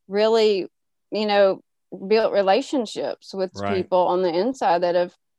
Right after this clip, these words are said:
Speaker 1: helped us, you know, and they try to get the word out on what needs to be done and things like that. But I can't just stop. You know,
Speaker 2: Yeah.
Speaker 1: I can't, I
Speaker 2: And,
Speaker 1: can't.
Speaker 2: and, and I think you've started something, uh, too, that,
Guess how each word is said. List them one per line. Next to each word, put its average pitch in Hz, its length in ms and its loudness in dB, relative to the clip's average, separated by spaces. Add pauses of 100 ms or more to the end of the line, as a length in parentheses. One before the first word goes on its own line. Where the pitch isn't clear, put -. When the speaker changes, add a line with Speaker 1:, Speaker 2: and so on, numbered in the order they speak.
(180)
Speaker 1:
helped 233 400 0
us, - 240 -6
you 214 120 -8
know, 214 200 2
and 208 220 -2
they 190 160 0
try 208 280 0
to 214 100 -2
get 202 140 -6
the 202 100 -4
word 190 260 2
out 180 220 4
on 208 140 -2
what 190 180 -2
needs 185 260 -6
to 208 80 -6
be 202 160 -6
done 185 280 0
and 196 140 -6
things 190 220 -4
like 196 180 -4
that. 220 260 0
But 185 220 -2 (760)
I 214 80 -6
can't 254 280 -2
just 185 180 -10
stop. - 420 -4 (480)
You 110 80 -4
know, 104 60 0
Speaker 2:
Yeah. - 20 0
Speaker 1:
I 98 40 -6
can't, - 300 -4
I - 40 0
Speaker 2:
And, - 100 -4
Speaker 1:
can't. - 380 -2 (480)
Speaker 2:
and, 151 100 -2
and 147 280 -4
I 151 120 2
think 202 260 -2
you've 151 140 -4
started 131 420 -2
something, 110 640 -6
uh, 107 340 -4
too, 123 420 -2
that, 107 400 -4